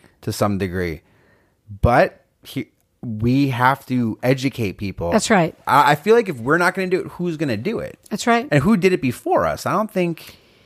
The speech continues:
Speaker 2: You know, I, I have a good friend who was a former mayor of one of the cities around here. And, you know, every time I talk to him, he goes, "You guys knew about these drugs before anybody,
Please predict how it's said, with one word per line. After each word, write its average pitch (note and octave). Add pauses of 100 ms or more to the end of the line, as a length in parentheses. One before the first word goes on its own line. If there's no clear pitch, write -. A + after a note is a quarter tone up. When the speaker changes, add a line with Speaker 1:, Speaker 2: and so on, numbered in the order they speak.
(800)
Speaker 2:
You B3+
know, B3+
I, B3
I A#3+
have B3+
a A3
good B3+
friend F#3
who F#3+
was F#3
a F3+
former G3
mayor F3
of E3
one F3
of E3+
the E3
cities F3+
around E3+
here. E3+
And, F#3+
you F#3+
know, F3+
every G#3
time G#3+
I F#3
talk F3+
to F#3+
him, F3+
he E3+
goes, E3 (560)
"You C4
guys C4
knew B3+
about A#3
these A#3
drugs A3+
before G#3+
anybody, F3